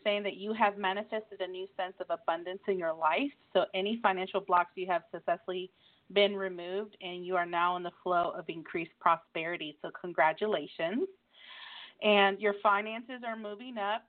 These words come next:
to a new level. So remember that yesterday was the new moon total solar eclipse. So yesterday is the closure of the last eclipse season and the beginning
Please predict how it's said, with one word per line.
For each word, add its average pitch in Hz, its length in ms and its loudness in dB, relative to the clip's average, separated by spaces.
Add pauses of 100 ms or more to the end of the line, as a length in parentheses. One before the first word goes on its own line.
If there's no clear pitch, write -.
(140)
to 226 80 -6
a 185 60 -2
new 180 200 -12
level. 175 480 -6
So 190 160 -6
remember 202 540 -2
that 170 200 -2
yesterday 208 580 2
was 185 200 2
the 185 80 -4
new 190 220 -2
moon 185 360 -4
total 185 400 4 (500)
solar 233 280 4
eclipse. 175 400 -2 (140)
So 175 380 2 (440)
yesterday 220 600 0
is 196 140 -2
the 196 60 -8
closure 202 520 -2
of 196 80 -4
the 185 80 -6
last 180 360 2
eclipse 202 460 -8
season 202 440 -8
and 190 120 -6
the 185 60 -4
beginning 196 640 -2